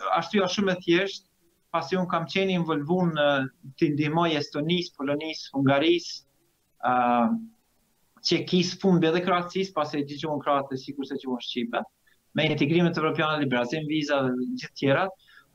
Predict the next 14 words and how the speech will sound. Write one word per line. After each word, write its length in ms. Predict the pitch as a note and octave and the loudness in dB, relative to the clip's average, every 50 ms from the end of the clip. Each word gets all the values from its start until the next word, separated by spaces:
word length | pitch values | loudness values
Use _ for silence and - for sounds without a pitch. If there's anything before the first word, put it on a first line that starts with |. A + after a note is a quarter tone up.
| - E3 | 0 2
unë 240 | F3+ F#3 F3+ - | 2 4 2 2
e 20 | - - | 0 0
kam 160 | D#3+ D3 C#3+ | -2 -2 0
pa, 140 | D3+ E3 E3 E3 | 0 0 0 -2
për 140 | D#3+ - - | -4 -4 -2
shembull, 260 | F3+ F3 E3+ D#3+ C#3+ - | -2 0 -2 -2 -4 -4
se 160 | - C#3 C3 B2 C3 | -2 -2 -2 -2 0
Kroacia 560 | - D#3 E3 F3 F3 - - F#3 G3 F#3 E3+ | 0 0 0 0 -2 -4 -4 0 0 0 0
dhe 100 | D3 E3 | 0 -2
Estonia 460 | E3+ E3+ - D#3+ E3 F3+ F#3+ F3+ E3 | -2 -4 -6 -4 -2 0 0 0 0
kanë 180 | - D#3 D3 C#3 | -2 -2 -4 -4
shfrytzuar 460 | - D3 C#3+ D#3 E3 D#3 D3+ D3 D3 | -6 -8 -4 0 2 2 2 2 0
për 140 | - D3 C#3 C#3 - _ - | 0 -2 -2 -2 -4 _ -4
potencialin 720 | D#3+ D#3+ D#3+ C#3+ C3+ C3+ - - E3 D#3 D#3 D3+ C#3+ | -2 0 0 0 0 0 0 2 2 2 2 2 -2